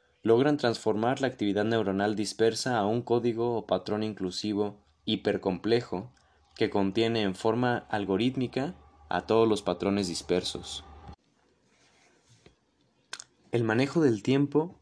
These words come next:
no es otra cosa más que la transformación y la creación de nuevos o distintos niveles jerárquicos de convergencia. Estas transformaciones son la base de lo que he denominado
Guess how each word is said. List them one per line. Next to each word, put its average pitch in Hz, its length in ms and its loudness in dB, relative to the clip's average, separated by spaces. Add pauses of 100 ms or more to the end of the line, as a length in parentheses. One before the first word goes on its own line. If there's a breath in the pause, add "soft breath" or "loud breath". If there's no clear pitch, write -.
(120)
no 120 120 4
es 123 160 2
otra 127 280 0
cosa 123 400 0
más 110 300 -2
que 104 100 -4
la 98 140 0
transformación 101 1120 -4 (400 soft breath)
y 104 80 0
la 98 200 0
creación 110 560 0
de 117 180 0
nuevos 127 580 0
o 113 120 2
distintos 127 560 -2
niveles 110 420 0
jerárquicos 101 640 -2
de 90 100 -4
convergencia. 90 840 -6 (680 soft breath)
Estas 135 340 0
transformaciones 117 1000 -4 (280)
son 107 240 -2
la 107 80 2
base 120 380 0
de 113 80 2
lo 98 160 -2
que 104 180 2
he 107 60 4
denominado 101 800 0